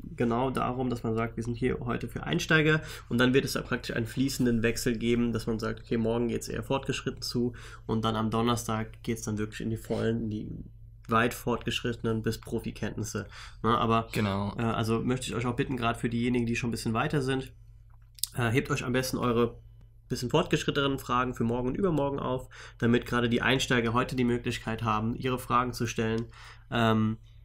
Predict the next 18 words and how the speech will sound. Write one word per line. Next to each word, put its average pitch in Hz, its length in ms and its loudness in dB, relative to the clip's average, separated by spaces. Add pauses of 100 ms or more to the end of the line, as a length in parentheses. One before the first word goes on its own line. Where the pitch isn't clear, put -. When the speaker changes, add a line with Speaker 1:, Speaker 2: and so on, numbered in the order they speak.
(140)
Speaker 1:
nichtsdestotrotz 123 580 0
werden 113 140 2
wir 113 60 4
natürlich, 110 420 -4 (100)
werde 117 180 0
ich - 60 -4
natürlich 117 320 -2
alle 113 160 -2
Fragen 110 320 -6
weitergeben 113 600 -2 (340)
und, 117 400 -4
äh, 101 180 -2
dafür 120 240 2
ist 147 100 0
das 127 120 -6
Ganze 123 260 0
ja 107 80 0
da. 101 240 -2